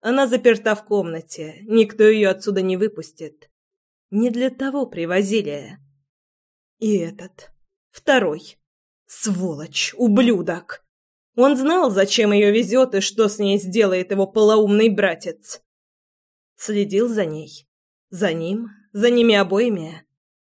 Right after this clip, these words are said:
Поэтому так быстро вычислил. Эрегированный член упирался ей в попку.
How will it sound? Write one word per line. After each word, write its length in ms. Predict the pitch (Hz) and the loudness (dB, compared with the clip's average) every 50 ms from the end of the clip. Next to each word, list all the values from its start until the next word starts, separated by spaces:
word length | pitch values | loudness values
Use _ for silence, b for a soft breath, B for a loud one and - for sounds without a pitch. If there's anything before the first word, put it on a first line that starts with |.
| _ _ _ _ _ _ _ - | _ _ _ _ _ _ _ -4
Поэтому 520 | 233 233 247 285 311 311 226 180 165 170 | 0 2 2 2 2 0 -4 -8 -8 -8
так 300 | 165 - 202 202 190 180 | -4 -2 -2 0 0 0
быстро 360 | 196 196 196 - - 208 208 | 0 -2 -2 -2 -2 -2 0
вычислил. 760 | 196 190 180 185 - 202 185 - - 185 185 180 165 170 190 208 _ _ _ _ _ _ _ _ _ _ _ _ _ _ _ _ _ _ _ _ _ _ _ _ _ - | 0 -2 -4 -6 -6 -12 -12 -12 -10 -10 -10 -10 -10 -12 -18 -20 _ _ _ _ _ _ _ _ _ _ _ _ _ _ _ _ _ _ _ _ _ _ _ _ _ -6
Эрегированный 800 | 208 220 247 254 226 302 311 294 254 247 240 233 226 220 208 202 | 0 0 0 0 0 0 0 2 2 2 2 2 2 2 0 -2
член 360 | 208 - 214 214 220 226 220 | -4 -6 -4 -2 -2 -2 -2
упирался 540 | 196 208 214 185 190 185 185 185 - - 190 | -2 -2 -4 -2 -2 -2 -4 -4 -6 -6 -6
ей 180 | 185 180 185 | -4 -4 -6
в 100 | - - | -6 -8
попку. 480 | - 196 180 - _ _ - 185 180 185 | -10 -10 -10 -10 _ _ -12 -12 -12 -12